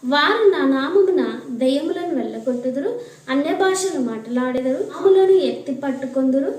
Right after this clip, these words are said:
మరణకరమైనది ఏదైనను త్రాగినను ఏ హానియు జరగదు, రోగుల మీద చేతులు ఉంచినప్పుడు వారు స్వస్థత నొందెదరు" అని చెప్పాను. పై వాక్యం నందు చెప్పిన రీతిగా మనకు సువార్తను ప్రకటించు నిమిత్తము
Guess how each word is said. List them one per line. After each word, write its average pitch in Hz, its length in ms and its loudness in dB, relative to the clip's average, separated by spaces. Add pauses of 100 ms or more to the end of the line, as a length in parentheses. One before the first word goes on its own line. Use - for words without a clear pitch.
(220)
మరణకరమైనది 339 1120 0
ఏదైనను 294 540 0
త్రాగినను 247 720 -2 (280)
ఏ 269 100 -2
హానియు 330 680 -6
జరగదు, 240 580 -4 (720)
రోగుల 330 500 6
మీద 392 180 6
చేతులు 294 540 0
ఉంచినప్పుడు 269 640 -2 (400)
వారు 294 340 2
స్వస్థత 285 400 -4
నొందెదరు" 277 680 0 (160)
అని 277 160 -2 (160)
చెప్పాను. 214 460 -10 (580)
పై 320 180 0
వాక్యం 370 500 2
నందు 403 240 6
చెప్పిన 311 440 -4 (100)
రీతిగా 240 400 -6 (400)
మనకు 302 260 -4
సువార్తను 392 680 0
ప్రకటించు 285 640 -4
నిమిత్తము 233 480 -4